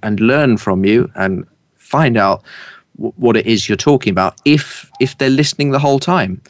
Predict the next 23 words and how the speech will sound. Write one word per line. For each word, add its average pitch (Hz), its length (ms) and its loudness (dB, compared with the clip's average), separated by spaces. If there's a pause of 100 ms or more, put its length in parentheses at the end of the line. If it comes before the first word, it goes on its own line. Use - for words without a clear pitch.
(440)
And 120 560 -2 (500)
there's 135 140 0
so 180 360 4
many 135 300 2
distractions 120 640 -4
for 104 100 -6
people 92 340 -4
now. 85 360 -6
I - 60 -12
mean, 107 160 0
ev-, 151 280 -4
every 135 360 0
audience 110 400 2
that - 100 -2
I 110 80 2
speak - 320 0
to, 92 240 0
they've 98 240 -4
got - 200 0
a 90 60 0
laptop - 640 -2
on 110 180 -2
their, 107 200 0